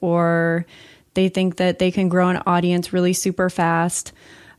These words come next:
I think that there's a great opportunity for people who approach a podcast in the way that I believe a podcast should be approached,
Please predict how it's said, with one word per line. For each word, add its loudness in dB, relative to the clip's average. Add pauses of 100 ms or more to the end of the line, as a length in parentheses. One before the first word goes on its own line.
I 0
think 0
that 0
there's 2
a 0
great 0
opportunity 0
for 0
people 0 (100)
who 0
approach -2
a 0
podcast 0 (120)
in 0
the 2
way 4
that 2
I 4
believe 2
a 0
podcast 0
should -4
be 2
approached, -2